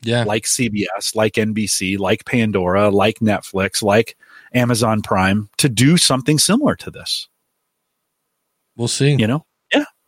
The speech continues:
Speaker 2: Yeah, it could. I think it's good. I think this is all good. The more money that flows out this way, the better. It's just, we, we like to, you know, w-, we like when the, when you get the big people like this, we like to knock 'em down.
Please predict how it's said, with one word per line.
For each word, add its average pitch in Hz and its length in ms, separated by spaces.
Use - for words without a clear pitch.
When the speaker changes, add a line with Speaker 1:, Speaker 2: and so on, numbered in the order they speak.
Speaker 2:
Yeah, 240 140
it 175 100
could. 196 340
I 127 100
think 208 180
it's 220 120
good. 143 340
I 127 80
think 233 200
this - 140
is 110 120
all 120 260
good. 135 220
The 98 80
more 117 260
money 180 340
that 151 200
flows 117 680
out - 240
this 156 240
way, 175 180
the 90 240
better. 95 560
It's 156 140
just, - 200
we, 180 340
we 175 340
like 127 340
to, 117 220
you 123 120
know, 101 240
w-, 135 280
we 147 180
like 131 260
when 131 160
the, 123 140
when 120 140
you 120 80
get 131 160
the 127 60
big 110 300
people 104 300
like 95 200
this, - 180
we 131 80
like 139 160
to 92 100
knock 95 440
'em 85 120
down. 82 440